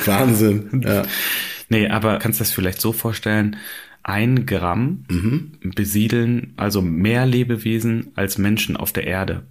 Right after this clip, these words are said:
Speaker 2: leben. Das ist unglaublich viel, ja.
Speaker 1: Mhm.
Speaker 2: Und wenn du zum Beispiel alle Darmbakterien unseres Körpers auf eine Waage verpacken würdest oder packen würdest, landet man bei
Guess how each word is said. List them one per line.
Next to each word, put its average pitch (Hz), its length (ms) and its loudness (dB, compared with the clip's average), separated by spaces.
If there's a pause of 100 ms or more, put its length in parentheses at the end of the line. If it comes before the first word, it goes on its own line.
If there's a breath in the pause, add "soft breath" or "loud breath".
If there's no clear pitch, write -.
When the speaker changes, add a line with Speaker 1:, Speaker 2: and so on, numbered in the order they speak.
(160)
Speaker 2:
leben. - 420 -4 (220)
Das 95 140 0
ist 101 240 -4
unglaublich 120 640 2
viel, 90 300 -2 (220)
ja. 92 300 -2 (260)
Speaker 1:
Mhm. 110 480 -2
Speaker 2:
Und 98 140 2
wenn 107 140 4
du 117 160 4
zum - 180 -2
Beispiel 110 480 0
alle 151 240 2
Darmbakterien 131 1120 0
unseres 101 320 -2
Körpers - 380 -2
auf - 100 -8
eine 95 240 -2
Waage 110 500 0
verpacken - 640 -4
würdest 95 380 -2
oder - 140 -6
packen 107 400 -6
würdest, 104 320 -6 (580 loud breath)
landet 104 320 2
man 98 220 0
bei 92 340 -2